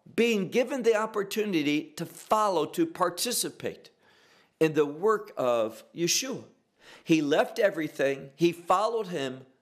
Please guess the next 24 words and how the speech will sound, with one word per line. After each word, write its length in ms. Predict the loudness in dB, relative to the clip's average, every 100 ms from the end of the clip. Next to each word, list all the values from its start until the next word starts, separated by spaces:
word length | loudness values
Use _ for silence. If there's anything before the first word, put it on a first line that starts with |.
| _ -2
but 140 | 0
even 440 | 2 0 0 -6 -8
more. 500 | -4 0 0 -2 -14 _ _ _ 0
Notice 280 | 0 2 -2
what 120 | -4
it 120 | -2
says 300 | 0 0 0
in 120 | -4
verse 340 | -4 -4 -4 -8 _ _ _
twenty-nine. 640 | -2 0 2 0 0 -4 -12 _ _ _ _ _ _ _ _ _ _ _ 0
"And 580 | 0 0 -2 -4 -8 -16 _ -20 -10 -2
Levi 640 | 0 2 0 -2 -4 -8 -18 _ _ _ _ _
made 760 | -2 2 4 4 2 0 -4 -10 2
a 300 | 2 2 -4
great 800 | -4 0 2 2 -2 -14 -16 -2
banquet 680 | 0 0 -2 0 0 0 -8 _
for 440 | -16 -2 2 2
him." 300 | 2 -2 -4 -10 _ _ _ _ -20 -16 -2
So 640 | 0 2 0 0 -2 -6 -16 -12
Levi, 480 | -2 2 2 0 -8 -14 _ -2
what 240 | 0 0
did 140 | -2
he 100 | -6
do? 320 | -4 -4 -4